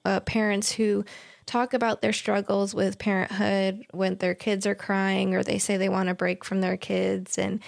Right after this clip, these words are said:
she was just like, "You have no idea." And I'm like, "That's true." But at the same time, and I understand, like, she was saying that from a place of hurt, very much so. But at the same time, you have to realize everyone has their struggles. So just because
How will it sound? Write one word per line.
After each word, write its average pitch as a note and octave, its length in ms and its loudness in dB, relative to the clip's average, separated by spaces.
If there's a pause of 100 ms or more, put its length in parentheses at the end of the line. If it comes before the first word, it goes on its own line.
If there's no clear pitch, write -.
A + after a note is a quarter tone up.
(240)
she A#3 220 0
was A3 100 0
just G#3 220 -2
like, G3+ 240 0
"You A3+ 160 2
have A3 240 -2
no G3+ 220 2
idea." G3 380 0
And G3 200 -2
I'm G3+ 140 -2
like, G#3+ 200 -2
"That's A#3+ 300 -2
true." A3+ 460 0
But A3 120 2
at G#3 140 -2
the G#3+ 100 -2
same G#3 300 0
time, G#3 340 -4
and G3+ 140 -2
I G#3 80 0
understand, A3 600 -2
like, F#3 160 -2
she G#3+ 200 -2
was G#3 160 0
saying F#3+ 240 0
that - 180 -2
from G3+ 160 -4
a G3+ 80 -2
place G3+ 280 -2
of A#3+ 120 -2
hurt, F#3+ 340 -2 (420)
very G3 260 2
much F#3+ 300 0
so. F3 300 0 (520)
But G#3+ 120 2
at G3+ 120 0
the A3 100 2
same A3 260 0
time, G#3+ 320 0
you G3+ 100 2
have G#3+ 220 -2
to G#3 100 2
realize G3+ 500 0
everyone C4+ 440 0
has A#3 260 0
their G#3+ 120 0
struggles. - 580 0
So F#3 300 0
just G3+ 320 -2
because G3 560 0